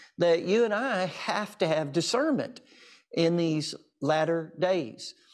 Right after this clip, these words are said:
And there's something that Paul told a young pastor, Timothy, here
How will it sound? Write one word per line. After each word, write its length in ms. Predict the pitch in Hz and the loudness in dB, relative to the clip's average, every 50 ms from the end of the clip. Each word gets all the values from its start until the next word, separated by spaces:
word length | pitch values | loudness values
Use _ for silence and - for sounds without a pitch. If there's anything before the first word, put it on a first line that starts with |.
| - _ - | -20 _ -2
And 160 | - 170 180 | 0 2 2
there's 160 | 180 170 165 | 2 2 2
something 400 | - 269 277 294 - 302 277 240 | 2 2 0 0 0 -2 0 0
that 160 | 196 165 - | 0 -2 -2
Paul 240 | - 190 185 196 202 | 0 0 0 0 0
told 300 | 175 - 208 196 196 185 | -2 -2 0 0 0 0
a 40 | 180 | 0
young 460 | 151 147 175 175 175 175 170 170 170 - - - _ _ _ - | 0 -2 -2 -2 -2 -2 -4 -4 -6 -8 -14 -20 _ _ _ -4
pastor, 500 | - 175 170 185 175 - - 190 180 170 | -2 -2 0 -2 -2 -2 -2 0 0 0
Timothy, 520 | 175 - 185 175 170 160 147 - 143 123 | 0 0 0 0 0 -2 -2 -4 -6 -4
here 380 | 110 139 127 120 120 120 120 | -2 -2 0 0 0 -2 -4